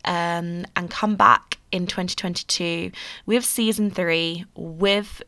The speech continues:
um, guests on certain topics, um, which I feel or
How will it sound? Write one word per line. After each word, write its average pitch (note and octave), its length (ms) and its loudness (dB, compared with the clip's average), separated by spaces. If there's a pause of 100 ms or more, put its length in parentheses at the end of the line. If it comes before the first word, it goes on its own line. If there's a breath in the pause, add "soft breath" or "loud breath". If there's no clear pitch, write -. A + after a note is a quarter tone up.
(120)
um, E3+ 320 -2
guests - 760 -2
on E3+ 360 -4
certain C4 520 4
topics, - 720 -6 (460 loud breath)
um, F3 300 0
which F3 200 -2 (120)
I F#3 920 0
feel E3+ 880 -2
or E3 320 -4